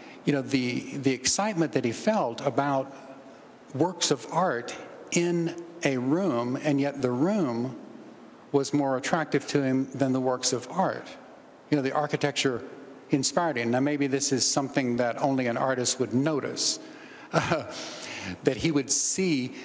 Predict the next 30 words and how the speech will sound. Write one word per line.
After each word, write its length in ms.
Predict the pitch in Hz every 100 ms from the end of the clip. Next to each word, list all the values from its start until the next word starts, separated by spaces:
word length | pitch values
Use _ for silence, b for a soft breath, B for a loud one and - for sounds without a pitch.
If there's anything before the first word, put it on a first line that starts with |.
| B
that 160 | 139 -
there 100 | 131
was 640 | 135 139 127 - - - - - -
some 200 | - 131
fascination 720 | 127 143 131 139 139 131 135
about 220 | 131 123
a 40 | 117
window. 520 | 127 151 131 107 107 - - - - B B B B
But 840 | 160 - - - - - - - -
the 60 |
curvature 440 | - 220 226 - 147
of 80 |
this, 400 | 120 135 131 -
and 160 | 156 143
this 160 | 147 -
has 140 | 113
been 160 | 131 120
written 240 | 139 123
about, 300 | 120 117 113 -
uh, 360 | 135 120 117 113 120 - - - - - 151 156 156 - 147
some 380 | 135 - - 135
theorists 400 | - 147 123 -
had 160 | 135 -
speculated 800 | - - - 151 156 139 131 131
that 160 | 131 - - B B B - - - -
if 180 | 175 -
you 140 | 160
considered 580 | - 151 - 208 170 143
the, 360 | 139 131 123 -
uh, 320 | 139 123